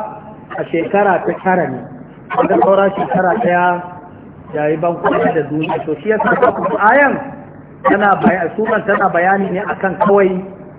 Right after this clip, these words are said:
zamantakewar musulmai da mu'amalan shi da musulmai kawai. Ina fata an ga da barranta, idan aka barranta kawai ba musulmi ba mushriki kawai.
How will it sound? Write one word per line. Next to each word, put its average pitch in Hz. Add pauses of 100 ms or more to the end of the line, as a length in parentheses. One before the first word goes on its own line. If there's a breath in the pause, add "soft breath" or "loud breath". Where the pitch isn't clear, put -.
(140)
zamantakewar 180
musulmai 170
da 175
mu'amalan 180
shi 147
da 151
musulmai -
kawai. - (720)
Ina -
fata -
an 175
ga -
da 185
barranta, 208 (760)
idan 190
aka 208
barranta -
kawai 214
ba -
musulmi 190
ba -
mushriki 165
kawai. 147